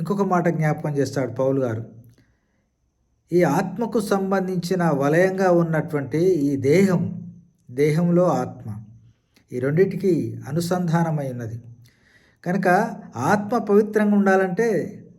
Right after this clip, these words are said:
మన దేహం కూడా పవిత్రంగా ఉండాలి అని అర్థం.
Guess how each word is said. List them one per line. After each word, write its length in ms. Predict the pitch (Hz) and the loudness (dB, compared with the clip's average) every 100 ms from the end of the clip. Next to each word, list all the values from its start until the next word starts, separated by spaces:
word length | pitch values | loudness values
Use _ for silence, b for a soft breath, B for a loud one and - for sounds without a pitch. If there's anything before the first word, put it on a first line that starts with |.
| _ | _
మన 160 | 147 151 | -6 -6
దేహం 480 | 127 139 147 185 185 | 0 2 4 2 0
కూడా 180 | 180 180 | 0 2
పవిత్రంగా 640 | 165 147 147 139 135 139 | 2 0 0 -4 -2 -2
ఉండాలి 420 | 135 123 120 120 | -2 -2 -4 -6
అని 120 | 120 | -6
అర్థం. 520 | 131 110 110 113 113 | -8 -8 -8 -10 -10